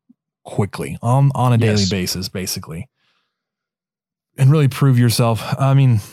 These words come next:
Speaker 1: w-, we saw it last year, or, you know, a couple years ago. You, you felt like you had a really good team, and you went, like, five hundred in conference play just because of how difficult Big Twelve is. Um, outside of, like, Kansas State and Iowa State,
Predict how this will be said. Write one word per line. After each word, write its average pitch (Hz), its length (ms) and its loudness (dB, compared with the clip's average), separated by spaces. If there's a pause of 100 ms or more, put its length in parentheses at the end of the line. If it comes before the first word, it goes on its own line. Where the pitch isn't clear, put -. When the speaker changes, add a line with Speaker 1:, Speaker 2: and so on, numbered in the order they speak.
(180)
Speaker 1:
w-, 139 140 2
we 139 120 4
saw 180 200 0
it 151 40 -2
last 120 400 -2
year, 151 200 2
or, 117 220 -2
you 120 100 -2
know, 101 200 -4
a - 60 -20
couple 127 200 -2
years 120 220 2
ago. 123 80 2
You, 123 240 2
you 127 100 2
felt 113 160 -2
like 113 160 -2
you 123 40 0
had 113 60 0
a 110 40 -2
really 120 240 2
good 110 160 0
team, 123 340 4 (640)
and 110 120 0
you 104 100 4
went, 107 140 0
like, 98 140 -2
five 98 260 -4
hundred 104 280 0
in 101 80 0
conference 101 380 -2
play 104 240 -2
just 104 260 -2
because 107 300 -2
of 92 60 -2
how 98 140 -2
difficult 98 640 -4 (960)
Big 104 160 0
Twelve 98 260 -4
is. 107 260 -4 (920)
Um, 110 400 0
outside 190 260 0
of, 160 80 2
like, 107 300 -4
Kansas 92 320 -2
State 87 160 -4
and 71 80 -8
Iowa 67 240 -8
State, 69 280 -8